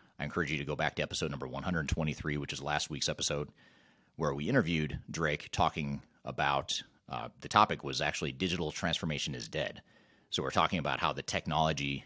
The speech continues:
aspects of digital transformation is overrated and how in order for digital transformation to survive into the future and businesses to survive in the future, they need to stop focusing so much on technology and focus more on innovation, culture,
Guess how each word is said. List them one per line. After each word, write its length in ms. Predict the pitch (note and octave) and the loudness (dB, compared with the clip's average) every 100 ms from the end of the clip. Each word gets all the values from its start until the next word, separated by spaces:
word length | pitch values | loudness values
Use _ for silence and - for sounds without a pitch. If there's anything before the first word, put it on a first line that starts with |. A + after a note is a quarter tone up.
| - - | -10 -4
aspects 480 | C#2 - C2+ - | -2 -2 -2 -2
of 180 | - C2+ | -4 -4
digital 300 | C#2 C2 C2+ | -4 -4 -4
transformation 760 | - D#2 - C#2+ C2 - D#2 B1+ | -2 -2 -2 -4 -2 -2 -2 -2
is 140 | B1 | -4
overrated 640 | A#1 A#1+ C2+ F#2+ F2+ D#2+ - - - _ | -6 -6 0 2 4 2 -4 -20 -20 _
and 160 | C2 C2+ | -4 2
how 460 | D#2+ D2 C#2+ C2+ - _ - | 6 6 6 2 -4 _ -4
in 140 | D#2 | 0
order 200 | D#2+ D#2 | 2 2
for 140 | - | -2
digital 300 | C#2+ C#2 D2 | -4 -4 -4
transformation 640 | D2 E2 D2 D#2+ D2 - D2+ | -2 -2 0 -2 0 0 0
to 80 | D2 | 2
survive 480 | D2 C#2 D2+ D#2 | 2 2 2 2
into 140 | D#2 - | 0 -4
the 40 | |
future 480 | - A2+ - C#2+ C#2 _ - | 2 2 4 -2 -4 _ -6
and 140 | C#2 | 0
businesses 480 | C3+ D3+ - C#2+ C2+ | 4 4 4 0 -4
to 180 | - D2 | -2 -2
survive 320 | D2 C#2+ C2+ | 0 0 0
in 60 | |
the 60 | C#2 | -6
future, 400 | - C2+ B1+ A1+ - - _ | -6 -6 -6 -8 -16 -20 _
they 100 | F2+ | 0
need 160 | D#2 C#2+ | 2 2
to 40 | |
stop 240 | D2 D2+ C2 | 0 0 0
focusing 400 | D2+ D2+ - C#2+ | -2 0 0 2
so 140 | F2 | 0
much 160 | D2 D2+ | 0 -2
on 100 | C#2 | -2
technology 540 | D2+ F#2 G#2+ G2 F2 | -2 2 4 4 2
and 100 | D2 | 0
focus 320 | F2 D#2 D2+ | -2 -2 -2
more 500 | E2+ E2 E2 D2+ C#2+ - _ | 0 2 2 0 -2 -10 _
on 180 | - D2 | -4 -2
innovation, 640 | F#2 D#2 D2+ D2 D#2 C#2 C#2+ | -4 -4 -2 -2 -2 -4 -8
culture, 580 | - D2+ - D#2 C#2+ | -4 -4 -2 -2 -4